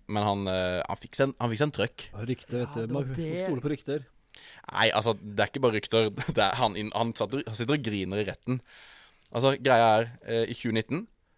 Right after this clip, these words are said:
Speaker 1: eh, tar et fly hjem etter en golfturnering, og Ian Poulter var på flyet, og flere av golf-, golfere var på flyet. Og han trenger hjelp til å komme seg ut av doen, for han har da tatt to, eh, sovepiller, sånn melanin, eh, uskyldige, vanlige, som mange bruker, sånn jetlag-varianter.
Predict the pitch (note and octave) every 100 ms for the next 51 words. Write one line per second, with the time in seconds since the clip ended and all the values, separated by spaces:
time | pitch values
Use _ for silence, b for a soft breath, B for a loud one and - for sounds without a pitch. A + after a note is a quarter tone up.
0 | _ - A2+ - A#2 A2+ - B2 F3+ E3+
1 | A#2 A2+ B2+ B2 - G#2 G#2+ G#2+ G#2 -
2 | G#2 G2+ F#3 A#2 A2 - A2+ A2 - G#2
3 | F#2+ C3+ A#2+ G2+ A2 - G#2 F#2+ G#2 G#2+
4 | - G2 G2+ A#2 G2 - - F#2 - F#2+
5 | - F#2 G2 G2 G2+ F3 _ _ _ _
6 | _ _ _ _ _ B B B B B
7 | _ A#2 B2+ C3+ C3+ A#2 - - - C#3
8 | G2 - G#2 A#2+ A#2 A2+ A#3 b b b
9 | _ - B2+ B2 B2+ C3+ A#2+ A2+ C3+ -
10 | B B B - C#3 - - D3+ F#3+ -
11 | C#3+ C#3+ C#3+ G#2 - G#2 G#2+ A2 G#2+ G2+
12 | G2+ F#2+ F#2 F#2 F2+ F2+ F2+ E2+ F#2+ F#2
13 | D#2+ F2 F2+ F2 F#2 E2+ - E2+ E2+ G2+
14 | F#2 - F2 - E3 G3 - F#2 F#2+ F#2
15 | - F#2+ F#2 F2+ F2 F2+ - G3